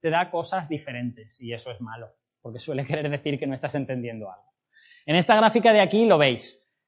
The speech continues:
Esto es la tasa de expansión del universo, lo que se llama la constante de Hubble. A Hubble creo que le dio como ciento cincuenta o algo por el estilo, daba un valor terriblemente malo. Hoy en día sabemos que está alrededor de setenta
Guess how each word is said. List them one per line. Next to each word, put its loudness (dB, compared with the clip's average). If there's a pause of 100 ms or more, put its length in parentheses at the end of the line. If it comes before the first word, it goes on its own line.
(140)
Esto 4
es 4
la 6
tasa 2
de 4
expansión -2
del 4
universo, 2
lo -2
que -4
se -4
llama -2
la 0
constante -6
de -4
Hubble. 0 (280)
A 0
Hubble 4
creo 4
que 0
le 4
dio 6
como 0
ciento 2
cincuenta -2
o -6
algo -10
por -10
el -14
estilo, -4
daba -6
un -10
valor -4
terriblemente -4
malo. -4 (200)
Hoy 6
en 4
día 6
sabemos 0
que -8
está 2
alrededor 2
de 0
setenta 0